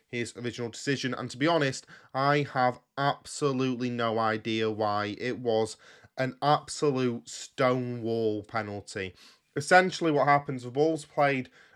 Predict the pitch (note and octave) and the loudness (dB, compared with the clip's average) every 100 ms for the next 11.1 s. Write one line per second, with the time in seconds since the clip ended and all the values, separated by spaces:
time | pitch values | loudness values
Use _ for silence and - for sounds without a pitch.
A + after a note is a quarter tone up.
0 | C#3+ C#3+ B2 C3 D3 C3+ - B2+ A#2 A2+ | -2 -2 -2 0 2 2 2 -4 -4 -2
1 | C3+ C3 - C#3 C3+ C#3 C3 C3+ C3+ - | 0 0 0 0 2 0 0 -2 -4 0
2 | C3 B2+ B2 - B2 B2 A2 G#2 B2+ C3+ | 2 2 -2 -4 -2 -2 -4 -8 -6 -4
3 | B2+ - - - - C3 B2+ A#2 - - | -4 -8 -14 -14 -6 -2 -2 -4 -10 -20
4 | _ - C#3+ C3 B2 C3+ D3 - - C#3 | _ -4 0 0 0 6 6 6 0 -2
5 | B2+ - - _ _ D#3+ E3 D#3 D3 F3 | -2 -10 -16 _ _ 2 4 4 4 4
6 | G3+ G3 - F3+ F3 F3 C#3 A#2+ - - | 2 -4 -2 2 2 2 0 -2 -8 -12
7 | C#3 C#3 C#3 C3+ C3+ C3 - D3+ D3 C3+ | -4 0 2 2 0 -2 2 4 4 2
8 | C3 D3 C#3+ C3+ B2+ G3 G#3 - F#3 G#3 | 2 2 2 -2 -4 -4 -6 0 4 6
9 | G#3 D#3+ C3 G#2+ G#2 - G#2 G2+ B2 B2 | 4 4 2 0 -4 -8 -6 -6 -2 -2
10 | A#2+ - B2+ A2+ C3+ - B2+ A#2+ A2+ - | -2 -2 -2 -2 -8 -8 -6 -2 -2 -2